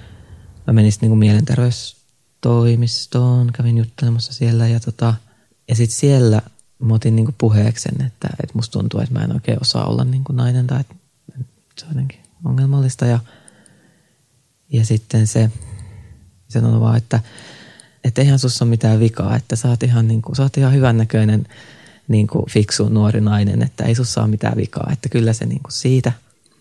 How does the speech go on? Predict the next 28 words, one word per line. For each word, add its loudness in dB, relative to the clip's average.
Ja 2
et -20
se -4
oli 2
mulle 4
enemmänkin 2
sellainen 2
niinku 2
toivottomuuden 0
viesti, -6
koska -4
mun 2
kokemus 0
oli 2
niin 2
voimakas 0
siitä, -2
että, -6
että -12
se 0
ei 4
tule 0
onnistumaan. 0
Kai 0
mä 2
yritin 0
ihan 2
hirveästi. -4